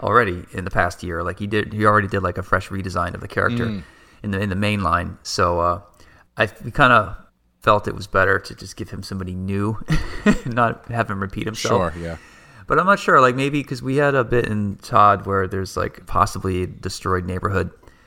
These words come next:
Speaker 1: in, uh, Backport or whatever.
Speaker 2: Mm-hmm.
Speaker 1: So Firefly makes sense. Um, but I don't know if it matters to, maybe we should have just had him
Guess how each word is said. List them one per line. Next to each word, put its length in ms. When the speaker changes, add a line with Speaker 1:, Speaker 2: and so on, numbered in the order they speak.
Speaker 1:
in, 200
uh, 140
Backport 500
or 40
whatever. 340
Speaker 2:
Mm-hmm. 140
Speaker 1:
So 120
Firefly 500
makes 260
sense. 380
Um, 460
but 220
I 80
don't 140
know 120
if 120
it 60
matters 640
to, 180
maybe 220
we 100
should 180
have 60
just 120
had 160
him 180